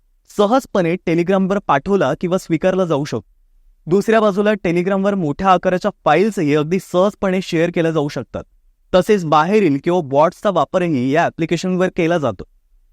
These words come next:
जाहिरात, विक्री, सबस्क्रिप्शन आणि इतर अनेक माध्यमातून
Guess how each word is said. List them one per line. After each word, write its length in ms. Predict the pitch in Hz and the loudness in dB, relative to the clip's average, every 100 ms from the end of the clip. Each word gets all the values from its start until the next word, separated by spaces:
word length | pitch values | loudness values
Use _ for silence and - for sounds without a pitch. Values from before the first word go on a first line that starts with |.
| - 143 | -12 0
जाहिरात, 520 | 165 165 185 160 123 - | 0 2 2 2 0 -2
विक्री, 500 | 156 175 - 147 127 | -2 -2 -2 0 0
सबस्क्रिप्शन 760 | - 170 - - 185 - 135 120 | 0 -2 -2 -2 -2 -2 -6 -4
आणि 180 | 156 185 - | -4 -4 -2
इतर 260 | 180 - 220 - | -4 -2 -4 -2
अनेक 320 | 170 208 247 | 0 0 0
माध्यमातून 640 | 190 156 185 185 143 131 | 0 0 0 0 0 -4